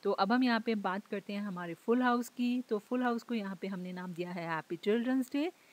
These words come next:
and Treat on the Children's Day। तो I hope आपको ये ticket का idea and dividends का idea अच्छा लगा होगा। अगर अच्छा लगा तो please like button पे click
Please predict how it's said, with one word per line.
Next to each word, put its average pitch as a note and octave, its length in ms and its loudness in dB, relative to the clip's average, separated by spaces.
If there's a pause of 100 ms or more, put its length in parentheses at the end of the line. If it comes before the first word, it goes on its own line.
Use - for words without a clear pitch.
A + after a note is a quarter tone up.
(280)
and G3 460 0 (260)
Treat A#3+ 460 2
on E3+ 180 -6
the B3+ 240 -2 (120)
Children's D#3+ 580 -2
Day। - 180 -12 (500)
तो F#3+ 160 -2
I G3 160 6
hope B3 320 2
आपको B3 220 2
ये B3 80 4
ticket B3+ 300 -2
का B3+ 120 0
idea A#3+ 320 0
and D#4 280 -2
dividends A3+ 400 0
का G#3+ 120 -4
idea G#3+ 220 0
अच्छा G#3+ 180 -2
लगा G#3+ 260 -2
होगा। G#3 280 0
अगर G#3 180 0
अच्छा A3+ 220 2
लगा C4 220 2
तो B3+ 100 -2
please A#3 320 0
like F3+ 240 -4
button A3 220 0
पे G#3+ 160 -2
click G#3 220 -4